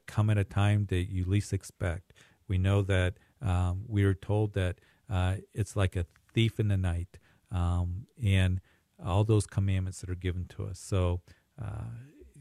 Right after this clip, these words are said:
be looking for the Lord, be living for the Lord. Um, and so, um,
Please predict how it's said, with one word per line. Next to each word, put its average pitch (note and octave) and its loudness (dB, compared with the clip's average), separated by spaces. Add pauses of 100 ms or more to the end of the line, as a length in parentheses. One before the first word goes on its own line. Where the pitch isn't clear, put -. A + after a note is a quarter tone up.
(180)
be A#2+ 0
looking C#3+ 0
for A#2+ -2
the G#2+ 0
Lord, F2 0
be G2+ 0
living G#2+ 0
for - -10
the F2 -8
Lord. F2+ -10 (360)
Um, F2 -4 (320)
and F#2 -2
so, F2 -2 (400)
um, F#2 -10